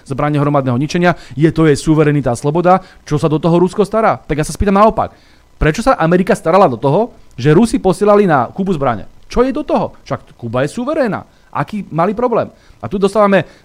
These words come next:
tú istú odpoveď ako dneska. Veľmoci jednoducho nemôžu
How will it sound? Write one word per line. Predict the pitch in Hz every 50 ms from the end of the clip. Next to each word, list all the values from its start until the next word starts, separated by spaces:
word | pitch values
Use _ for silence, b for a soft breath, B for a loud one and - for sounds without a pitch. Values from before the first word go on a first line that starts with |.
| B -
tú | 180
istú | 233 220 - - 180
odpoveď | 175 - 185 170 170 160 -
ako | 156
dneska. | 131 117 117 117 - - - - _ b b b b b
Veľmoci | b 113 117 160 180 202 214 220 220 - 190
jednoducho | 170 175 190 185 190 - 151
nemôžu | 127 127 139 170 196 202 160 127